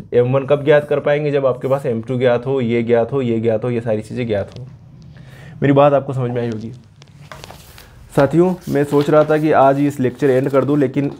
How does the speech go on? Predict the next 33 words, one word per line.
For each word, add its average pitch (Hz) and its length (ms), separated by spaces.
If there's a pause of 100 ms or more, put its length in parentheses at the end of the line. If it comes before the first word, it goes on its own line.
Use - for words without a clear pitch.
(140)
समय 147 520 (1800)
सीमा 139 460 (520)
की 135 80
पाबंदी 127 480
के 143 120
कारण 127 300 (400)
आज 127 260
ये 135 100
लेक्चर 120 320
ख़त्म 120 280
नहीं 123 220
हो 123 120
पाएगा। 117 360 (500)
इसका 143 260 (120)
एक 180 240
पार्ट 131 300
और 151 280
बनेगा 101 460 (100)
विलयन 101 320
का, - 220 (880)
अगले 135 260
पार्ट 120 260
में 135 140
ये 135 140
विलयन 117 300
फिनिश, 123 360 (380)
और 123 100
इसके 117 180
बाद 127 200
हमारे 120 220
पास 120 220
सिर्फ 123 260
बचेगा 117 440